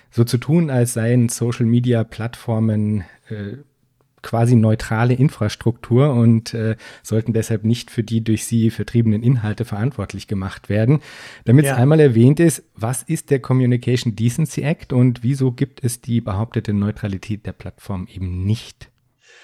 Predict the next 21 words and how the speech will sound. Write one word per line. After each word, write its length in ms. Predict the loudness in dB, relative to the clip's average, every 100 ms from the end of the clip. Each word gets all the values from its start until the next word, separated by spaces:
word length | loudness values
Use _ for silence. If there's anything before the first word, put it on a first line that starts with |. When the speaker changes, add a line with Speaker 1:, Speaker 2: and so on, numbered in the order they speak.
| -12
Speaker 2:
Ja, 240 | 0 2 2
also 260 | -2 -2
das 220 | -2 -2 -4
ist 220 | -10 -8
die 100 | -6
berühmte 340 | -2 -2 -4
Section 540 | -2 -4 -2 -6 -8 -8
two 200 | -6 -6
thirty 600 | 0 0 0 -6 -10 -10
des 300 | -14 -14 -12
Communication 480 | -12 -10 -8 -8 -10
Decency 380 | -12 -12 -12
Act, 260 | -10 -12 -12
die 140 | -12
eben 160 | -8 -6
sagen 340 | 0 2 2
soll, 460 | 0 2 2 0 -8 _
<clears throat> 100 | -2
die 260 | 0 0
einerseits, 600 | 0 2 4 2 0 -6 -6
also 240 | -4 -4